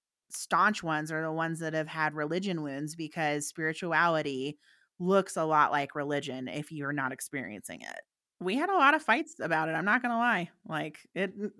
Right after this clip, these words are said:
that was a struggle in our, that tested our relationship for a good six months probably. Um, even despite him having all this evidence, because it was just, like,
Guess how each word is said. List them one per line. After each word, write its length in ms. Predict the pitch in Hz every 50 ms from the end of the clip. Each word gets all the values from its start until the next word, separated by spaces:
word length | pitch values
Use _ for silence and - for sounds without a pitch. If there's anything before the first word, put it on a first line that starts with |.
| 185 175 175 180 185 196 214
that 160 | 190 185 202
was 120 | 226 247
a 80 | 269 262
struggle 340 | - - 247 240 247 247 240
in 100 | 233 220
our, 380 | 214 208 208 202 180 110 175 - -
that 300 | 165 185 208 180 165 -
tested 300 | - 233 233 - - -
our 120 | 208 196 190
relationship 640 | 185 180 185 185 - 196 175 - - 143 135 - -
for 180 | - 156 156
a 60 | 156
good 240 | 156 165 165 160 151
six 260 | - - 180 170 -
months 240 | 175 165 170 175 -
probably. 680 | - - 139 135 139 139 139 135 131 123 127 143 151 - _ _ _ _ _ _ _ _ _ -
Um, 240 | 175 175 160 165 -
even 280 | 185 226 254 302 330 302
despite 400 | 269 262 - - 226 254 226 208
him 140 | 220 214
having 280 | 208 208 214 214 214 190
all 200 | 185 185 185 180
this 140 | 170 165 -
evidence, 440 | 170 - - - 143 135 135 - -
because 320 | 165 156 - 170 160 160
it 100 | 180 151
was 180 | 175 170 165 165
just, 220 | 185 180 175 -
like, 520 | 160 165 156 143 147 131 - - - -